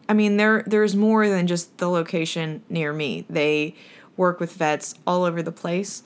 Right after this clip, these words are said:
but veterinary hospice is something that you can search up and Google in your own area. And here is what was incredible.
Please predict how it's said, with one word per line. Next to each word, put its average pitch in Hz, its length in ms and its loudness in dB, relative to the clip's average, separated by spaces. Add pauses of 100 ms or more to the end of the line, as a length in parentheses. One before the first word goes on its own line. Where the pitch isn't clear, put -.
(280)
but 196 160 2
veterinary 240 640 2
hospice 180 800 -2 (500)
is 214 160 4
something 202 340 0
that 196 160 0
you 202 80 0
can 190 140 0
search 180 280 -2
up 190 180 0
and 175 120 0
Google 175 300 0
in 170 100 -2
your 165 140 -2
own 156 300 -6
area. 147 380 -6
And 190 120 0
here 233 460 -2
is 185 200 -4
what 185 360 0 (760)
was 170 320 2
incredible. - 600 -6